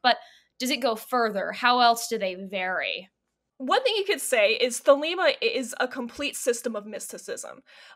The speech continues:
Speaker 2: um, and it is a very heavily fleshed out religion. Um, with atheistic Satanism, we do have the Satanic Bible, we do have the Satanic Scriptures, we have other fantastic writers,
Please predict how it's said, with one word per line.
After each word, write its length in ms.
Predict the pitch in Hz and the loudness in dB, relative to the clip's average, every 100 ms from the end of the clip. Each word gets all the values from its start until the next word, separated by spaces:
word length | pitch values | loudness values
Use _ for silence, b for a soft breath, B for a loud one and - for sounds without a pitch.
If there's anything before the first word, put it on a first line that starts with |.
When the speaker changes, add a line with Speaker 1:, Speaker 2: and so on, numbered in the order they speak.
| - | 2
Speaker 2:
um, 220 | 240 233 | 2 2
and 140 | - 254 | 0 -2
it 100 | - | -4
is 480 | 262 254 226 - - _ - | -4 -4 -4 -8 -10 _ 2
a 240 | 233 226 208 214 | 2 2 -2 -14
very 600 | 226 220 294 330 311 269 | -10 0 2 4 4 2
heavily 540 | 269 - 277 233 233 214 | 0 6 6 8 4 -4
fleshed 480 | - 240 214 220 214 | -4 0 0 -2 -4
out 240 | 202 196 | -4 -4
religion. 460 | 202 196 - 180 196 B B - | -10 -8 -6 -8 -10 B B -2
Um, 240 | 226 220 | 0 0
with 240 | 220 370 415 | 0 -2 0
atheistic 480 | 294 294 277 269 254 | -2 -2 -4 -4 -4
Satanism, 360 | 247 226 226 226 | -4 -4 -6 -8
we 120 | 220 | -8
do 160 | 240 277 | -6 -4
have 180 | 320 | -2
the 80 | 359 | -4
Satanic 560 | 359 339 339 285 226 226 | -4 -6 -2 -2 -2 -2
Bible, 220 | 202 208 | -4 -4
we 100 | 208 | -6
do 120 | 233 | -6
have 180 | 277 285 | -2 -2
the 80 | 330 | -2
Satanic 460 | - 285 302 262 | -4 -4 -2 -4
Scriptures, 280 | - 214 202 | -4 -12 -8
we 60 | 240 | -8
have 80 | - | -2
other 300 | 247 285 - | 2 2 2
fantastic 760 | - 269 240 - 233 247 226 | -6 -6 -4 -2 -2 -2 -8
writers, 540 | 214 220 240 214 202 | -2 0 0 -2 -6